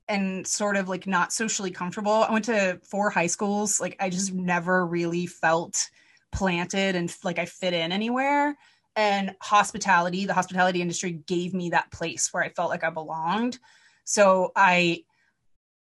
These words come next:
for me, it's about giving back and making sure, you know, it, it's always been that place where there's a, there, there's some, something for everyone. I mean, we welcome everybody. Problematic, yes.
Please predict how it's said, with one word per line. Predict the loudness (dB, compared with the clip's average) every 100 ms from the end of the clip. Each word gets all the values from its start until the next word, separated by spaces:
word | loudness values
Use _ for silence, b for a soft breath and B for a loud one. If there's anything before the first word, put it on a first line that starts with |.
| _
for | 0 4 4
me, | 4 2 2 2
it's | 2
about | 2 4 6 6 2 0
giving | 0 2 2
back | 4 6 6 4 -6
and | -2 0
making | -2 -2 -4
sure, | 2 4 6 6 4 2
you | -2
know, | 0 0 -2
it, | -6 0
it's | 2 6
always | 6 6
been | 4 2
that | 2 2
place | 2 4 2 0 2
where | 4 6 8 6 4 -2 _ _ _ _ _ _
there's | 0 0
a, | -4
there, | -8 0 0 2
there's | 0 2
some, | 2 2 2 -2
something | -2 0 2
for | 2 4
everyone. | 2 0 -4 -6 -8 -8
I |
mean, | -6 -4 -4 -4
we | -4 -4
welcome | 2 2 4 2 2 0 0
everybody. | -2 0 0 -2 -4 -6 -8 b b b b b b _ _ _ _ _ _ _ _ _ _
Problematic, | 2 6 6 8 8 8 8 6 -8 -16 -2
yes. | 2 4 2 2 0 -2